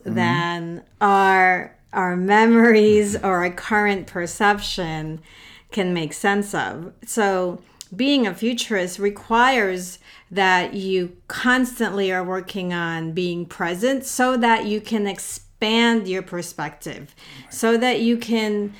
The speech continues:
Speaker 2: you know, empathize and see the different angles that people are seeing the world through. You have to have that presence,
Speaker 1: Mm-hmm.
Speaker 2: or at least, you know, practice so that you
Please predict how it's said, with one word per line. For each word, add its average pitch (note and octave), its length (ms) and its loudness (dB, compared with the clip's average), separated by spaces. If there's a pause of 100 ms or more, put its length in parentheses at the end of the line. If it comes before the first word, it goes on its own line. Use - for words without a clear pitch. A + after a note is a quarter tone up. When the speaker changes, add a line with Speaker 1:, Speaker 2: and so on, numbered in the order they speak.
(340)
Speaker 2:
you A3 140 2
know, G3+ 380 0 (520)
empathize A#3 800 4
and G3 200 -4
see A3+ 400 0
the F3+ 180 -4
different A3 880 -2 (120)
angles G3+ 540 -2
that F3 200 -4
people G#3 460 -4
are F#3 140 -4
seeing F#3 400 -6
the F3+ 120 -4
world E3+ 460 -6
through. G#3+ 320 2
You G3+ 300 -2
have B3 300 0
to D#4 140 0
have A3+ 540 0
that F3+ 320 -4
presence, G#3+ 720 -2 (280)
Speaker 1:
Mm-hmm. - 340 -18
Speaker 2:
or G#3+ 100 2
at G#3+ 160 0
least, G#3+ 380 -2 (320)
you G#3 120 0
know, F3+ 420 -2 (140)
practice B3 640 0
so A3+ 240 -2
that G3 220 -2
you F#3 520 -2